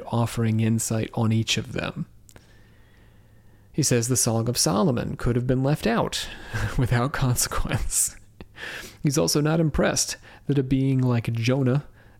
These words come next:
of whale fame ever existed. And his book, Jonah's that is, could similarly be dropped. But even with these edits, Davis isn't especially impressed with the book as a whole. "The Bible," he says,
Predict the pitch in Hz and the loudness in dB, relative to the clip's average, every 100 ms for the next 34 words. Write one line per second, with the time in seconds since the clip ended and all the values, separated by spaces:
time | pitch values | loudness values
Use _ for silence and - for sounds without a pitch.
0 | - - 120 117 123 135 123 135 127 117 | -18 -6 -2 0 -2 -2 0 0 0 0
1 | 120 117 123 131 185 - 123 139 135 135 | 0 2 2 0 -2 -2 0 2 2 0
2 | 123 120 156 - - - - - - - | 0 0 0 0 -2 -4 -12 -20 -20 -20
3 | - - - - 147 143 143 170 202 - | -20 -20 -20 -4 0 2 2 -2 -2 -8
4 | - - - 143 139 131 123 123 127 127 | -12 -12 -4 0 2 2 2 2 2 0
5 | - - - - 151 - 143 135 131 120 | -4 -18 -10 -2 -2 2 2 4 2 2
6 | 120 117 110 110 95 - - - - - | 2 2 0 0 -2 -8 -14 -16 -20 -20
7 | - - - 139 175 214 180 175 151 139 | -20 -20 -4 0 2 2 2 2 2 2
8 | 143 143 127 - 127 131 131 - 127 120 | 2 2 0 0 0 2 0 -2 0 0
9 | 120 - 131 - 120 113 - 175 143 - | 0 0 -2 0 -2 0 0 0 0 -2
10 | 120 120 117 117 123 117 180 143 120 160 | -2 0 0 0 0 2 2 0 0 0
11 | 196 143 117 - 120 120 | 2 2 0 0 0 0